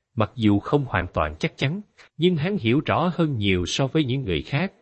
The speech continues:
Nhìn vào bóng người trong suốt màu xanh lam bị giam giữ, Diệp Tử vuốt cằm nói, "Đây là một phần linh hồn, nhưng ta không biết nó thuộc về ai, tuy nhiên có thể khẳng định được điều đó."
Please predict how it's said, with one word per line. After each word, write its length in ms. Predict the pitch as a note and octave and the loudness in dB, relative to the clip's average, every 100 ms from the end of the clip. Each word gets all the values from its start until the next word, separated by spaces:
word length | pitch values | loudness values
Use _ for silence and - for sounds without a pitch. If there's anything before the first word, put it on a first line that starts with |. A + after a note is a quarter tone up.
| _ _ _ C3 | _ _ _ 2
Nhìn 200 | C#3 C#3 | 2 4
vào 160 | B2 | 0
bóng 240 | B2+ F3+ G3+ | 2 0 2
người 260 | G#2+ F2+ - | 2 2 0
trong 140 | C3 | -2
suốt 280 | - G3 - | -2 -2 0
màu 180 | F2 E2 | -2 0
xanh 240 | B2+ A#2 | -2 -2
lam 240 | A#2 A#2 G#2+ | -2 -4 -4
bị 120 | G2+ E2+ | -4 0
giam 220 | B2 G#2+ | 0 0
giữ, 300 | F#2 D2+ E3+ - _ | -2 -2 -4 -12 _
Diệp 180 | - A2 - | 0 0 2
Tử 240 | F#2+ G2 D3 | 0 0 -2
vuốt 160 | G#3 A3 | -4 -4
cằm 240 | - D#2 F2 | -4 -4 -2
nói, 280 | G#2 D3+ F#3+ _ _ - | -2 -2 -6 _ _ 0
"Đây 180 | C3 C3+ | 2 2
là 80 | |
một 220 | G#2 G2 - | 2 0 0
phần 180 | F#2+ | -4
linh 160 | G2+ A2+ | -2 -4
hồn, 260 | G2 D#2 C#2 - _ _ - | -2 -4 -4 -16 _ _ 0
nhưng 200 | F3 F3+ | 2 2
ta 100 | D#3+ | 0
không 200 | E3+ E3+ | 0 0
biết 220 | A3+ E3 | 0 0
nó 120 | F3+ | -2
thuộc 280 | G3 G#2 - | 0 -2 0
về 120 | F#2+ | 0
ai, 320 | - C#3+ C#3+ - _ _ | 0 -2 -4 -8 _ _
tuy 140 | A#2+ | 2
nhiên 260 | A2+ G#2 G2+ | 2 0 0
có 120 | D#3+ | -2
thể 220 | - A2 | 0 0
khẳng 280 | C#3 G#2+ B2+ | 0 -4 -4
định 180 | G2 E2 | -6 -4
được 140 | F#2+ | -4
điều 160 | - D#2 | -2 -2
đó." 300 | F2 F#2 F#3+ | 0 -4 -6